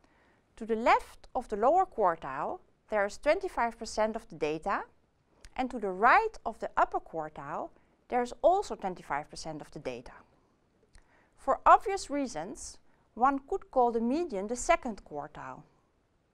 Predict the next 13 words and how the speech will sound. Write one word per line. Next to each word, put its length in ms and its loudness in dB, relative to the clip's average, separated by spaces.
Just 440 0
as 240 0
with 140 -6
the 80 -8
median 380 -2
in 140 -8
case 260 -4
of 120 -16
a 60 -8
dataset 680 -6
of 200 -18
even 320 -2
size, 580 -10